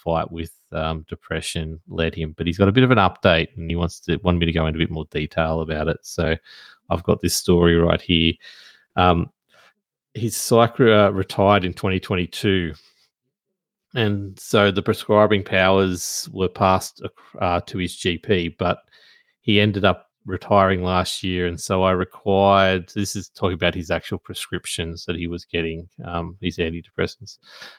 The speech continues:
Uh, so I re-, uh, required to get another diagnosis and a new psych, as I had no authorized, no one authorized to prescribe my meds.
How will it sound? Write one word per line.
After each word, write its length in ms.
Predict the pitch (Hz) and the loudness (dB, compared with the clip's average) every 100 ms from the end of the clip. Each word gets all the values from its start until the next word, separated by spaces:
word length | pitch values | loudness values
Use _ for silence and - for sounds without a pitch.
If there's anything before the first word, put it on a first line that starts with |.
| - | -2
Uh, 260 | 98 98 98 | 4 4 4
so 220 | - 110 | 4 4
I 40 | |
re-, 180 | 104 101 - - | 4 2 -2 -2
uh, 380 | 107 104 110 113 | 2 4 2 0
required 600 | 110 - 110 110 113 113 | -4 -2 2 6 6 2
to 100 | 110 | -4
get 480 | 104 101 92 - - | 0 0 -2 -8 -12
another 300 | 107 95 95 | -6 -2 -2
diagnosis 800 | 92 95 87 92 87 82 90 - | 0 0 0 0 -2 -2 -6 -8
and 120 | - 90 | -6 -4
a 80 | |
new 160 | 90 87 | -2 -2
psych, 560 | - - 90 87 85 - | -2 2 4 4 2 -4
as 320 | 90 90 85 | -2 -2 0
I 120 | 92 | 0
had 180 | 90 85 95 | 0 -2 0
no 180 | 90 90 | 0 0
authorized, 760 | 90 90 90 87 87 87 90 _ _ _ | -2 -2 0 2 2 0 -4 _ _ _
no 200 | 107 110 | 0 4
one 120 | 113 101 | 4 4
authorized 520 | 95 - 90 87 - | 2 0 0 0 0
to 80 | 90 | -10
prescribe 580 | - - 92 87 85 82 | -12 -8 0 2 2 0
my 200 | 85 85 | -4 -4
meds. 500 | 85 85 82 - | -4 -4 -6 -14